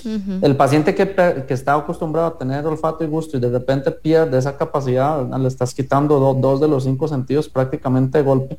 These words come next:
Speaker 2: eh, va a tener un proceso de carga psicológica enorme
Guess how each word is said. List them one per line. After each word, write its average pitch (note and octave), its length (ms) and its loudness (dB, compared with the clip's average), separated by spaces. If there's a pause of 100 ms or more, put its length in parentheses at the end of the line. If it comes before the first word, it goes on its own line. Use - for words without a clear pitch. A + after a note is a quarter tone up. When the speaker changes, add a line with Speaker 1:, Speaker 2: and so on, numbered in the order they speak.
(460)
Speaker 2:
eh, B2+ 500 4 (160)
va C#3+ 60 4
a D3 80 -2
tener E3 240 0
un F3 80 -2
proceso E3 580 -2
de B2+ 120 -4
carga D3+ 280 -4
psicológica D#3 600 -2
enorme B2+ 400 0